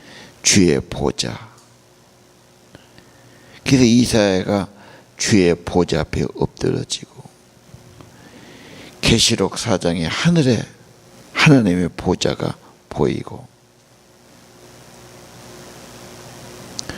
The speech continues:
우리 하나님의 집에 가는 것,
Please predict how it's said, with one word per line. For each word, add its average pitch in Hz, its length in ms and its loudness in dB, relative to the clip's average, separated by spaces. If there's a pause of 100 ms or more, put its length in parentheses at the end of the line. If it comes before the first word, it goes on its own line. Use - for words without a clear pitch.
(920)
우리 123 560 4 (720)
하나님의 156 800 4
집에 107 360 2
가는 87 580 0
것, 92 180 2